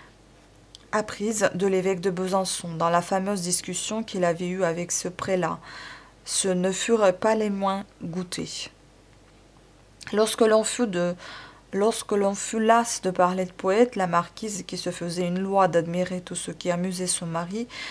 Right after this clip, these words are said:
daigna regarder Julien. « Les manières gauches de ce jeune abbé cachent peut-être un homme instruit », dit à la marquise l'académicien qui se trouvait près d'elle.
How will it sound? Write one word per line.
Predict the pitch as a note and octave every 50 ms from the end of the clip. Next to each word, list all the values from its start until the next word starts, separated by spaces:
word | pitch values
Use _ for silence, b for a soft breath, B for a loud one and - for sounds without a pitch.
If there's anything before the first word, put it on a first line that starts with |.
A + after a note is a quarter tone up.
| B B
daigna | - F3+ G3+ G#3 G#3 A#3 A#3
regarder | A3 G#3 F#3 F3 F3+ F3+ F3+ F3 G3 G3
Julien. « | F#3 G3+ F#3+ F3 F3 F3 - - - - - - _ - - - B B B B B B B B B B - -
Les | F#3+ G3
manières | G3 G#3 G#3 G3+ G#3 A3 A3 G#3 G3
gauches | F3+ F#3 G3+ A3+ B3 - - F#3+
de | E3+ E3+ F3
ce | F3+ - F#3+ F#3+
jeune | F3+ F3+ F#3+ F3 F3+
abbé | F3+ F#3 F3+ G3+ G#3 A#3 A#3
cachent | - - G3 F#3+ F#3+ - - G3
peut-être | F#3 - F#3+ F#3+ F#3+ G3+ G#3+ G#3+ - -
un | G3+ F#3 F3
homme | F3+ F3 F3+ F3 -
instruit », | F#3+ F#3 - - - - - F#3+ F3+ F3 E3+ B B B B B B B -
dit | E3+ E3+ F3+ F#3
à | E3+
la | F3 F3
marquise | E3+ F3 F3 F3 - - - A3 G3+ F#3
l'académicien | F3+ F3 F3 F3+ F3 F3 F3 F3 F3 F3+ F3+ - - A3+ A#3 A#3+
qui | - - F3+
se | - F3
trouvait | E3+ - - F3 F3 F#3 F#3+
près | F#3+ - G3+ F#3
d'elle. | E3+ E3 E3+ D#3+ E3+